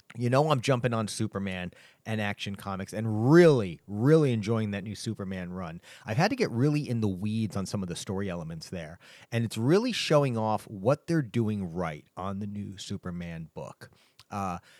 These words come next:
we're up to issue three, and we've just had a great use of the core cast, great ways of introducing new cast, uh, excellent job setting up plot lines down the road,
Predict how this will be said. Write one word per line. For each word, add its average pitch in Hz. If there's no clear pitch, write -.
we're 120
up 127
to 160
issue 147
three, 95
and 110
we've 113
just -
had 113
a 101
great 127
use 151
of 104
the -
core 107
cast, 90
great 127
ways 123
of 107
introducing 98
new 95
cast, 107
uh, 107
excellent 151
job 127
setting 127
up 117
plot 123
lines 113
down 95
the 90
road, 117